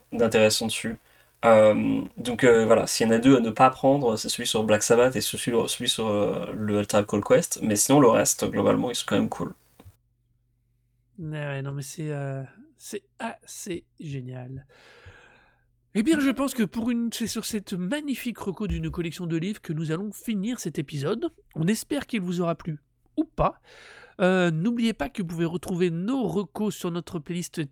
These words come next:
Speaker 2: Tidal et Spotify. Euh, on remercie Laurent Doucet pour notre générique et venez nous dire ce que vous pensez de cet épisode sur le Twitter de Rekozik, R E K O Z I K. Euh, vous pouvez aussi nous dire ce que vous pensez de ma reco de Noël sur mon Twitter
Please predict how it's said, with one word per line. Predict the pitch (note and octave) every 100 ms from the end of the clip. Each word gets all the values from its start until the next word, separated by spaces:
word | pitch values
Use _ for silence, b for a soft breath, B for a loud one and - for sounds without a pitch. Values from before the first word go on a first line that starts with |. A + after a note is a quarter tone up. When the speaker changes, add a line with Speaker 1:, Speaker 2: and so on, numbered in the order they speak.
| _
Speaker 2:
Tidal | G#3 F#3 F#3+ E3
et |
Spotify. | C#3+ - D3+ C3+ G3+ - A#3 A#3 A#3 A#3 - B B B B G3+
Euh, | G#3 A3 A3 A3
on | F#3
remercie | G3 A#3+ A#3 G#3 -
Laurent | G3+ F3+
Doucet | F3+ D#3
pour | F3+ D#3+
notre | D3 -
générique | B2 D3+ F3+ G#3 A3 -
et | B3+
venez | G#3 F3 B3 G#3+ C4
nous | A3+ G#3+
dire | F3+ D4 D4+ -
ce | G3+
que | G#3+
vous | G3 G3+
pensez | - D3 -
de | C3+
cet | - F#3
épisode | D3 D3+ E3+ -
sur | D#3+
le | D3
Twitter | C3+ E3+ D3 F3+
de | D3+
Rekozik, | C#3 E3 E3 D#3+ G3 - -
R | B3+ A#3 - -
E | B3+ B3+
K | - G#3 -
O | G3
Z | E3 D3
I | C#3+ C3+
K. | C4+ G4 G4 _ - B B B B B B
Euh, | F3 E3+
vous | D#3
pouvez | E3 E3+
aussi | B3+ - C4+
nous | A#3 G#3+
dire | E3 G#3 D4
ce |
que | - F3+
vous | F3
pensez | F3 A3
de | G3 F#3+
ma | F3 F3
reco | D3+ G3 A3+
de | F#3+
Noël | F#3+ D#3+ F3+
sur | - D3+
mon | D3+ F#3
Twitter | - F3+